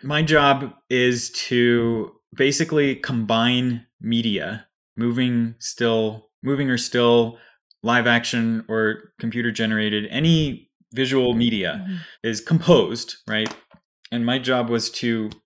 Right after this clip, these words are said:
Speaker 1: do so in a visually seamless way, right? A live action compositor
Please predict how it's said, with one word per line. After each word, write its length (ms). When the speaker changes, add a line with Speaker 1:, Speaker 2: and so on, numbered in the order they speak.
Speaker 1:
do 160
so 520
in 120
a 240
visually 560
seamless 520
way, 360
right? 320
A 60
live 260
action 300
compositor 800